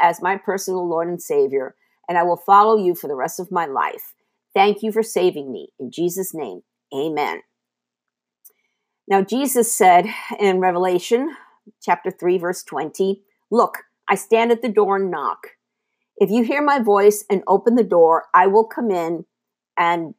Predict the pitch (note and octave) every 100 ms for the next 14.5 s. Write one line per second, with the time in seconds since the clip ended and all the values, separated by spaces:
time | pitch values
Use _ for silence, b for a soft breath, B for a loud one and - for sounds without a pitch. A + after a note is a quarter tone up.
0 | _ F3+ G#3+ G#3 A3 G#3+ F#3+ F#3 F3 -
1 | E3+ E3 E3 E3 - D3+ C#3+ C3+ D3 -
2 | C3+ - _ C#3 G#2+ C#2+ - - - -
3 | _ _ _ _ _ _ _ _ _ _
4 | _ _ _ _ _ G3+ G3+ G#3 G3+ _
5 | _ _ _ _ _ _ _ C#4 D4+ D4
6 | C4+ C4 A#3 A3 G#3 G3+ F3+ D#3+ - -
7 | _ _ _ F#3 G#3+ B3+ C4+ B3 - -
8 | G#3 G3 - D#3 - _ _ _ _ F3
9 | - F3 F#3+ F#3 D#3 - - - A#3+ G3
10 | G3 - C#3+ - - _ _ F3 E3 F3
11 | - F#3 - D#3+ C#3 - _ _ G#3+ G#3+
12 | B3+ B3 - G#3+ G3+ G3 F3+ - C#3+ -
13 | - _ _ _ - D3 E2+ - _ _
14 | _ _ _ F3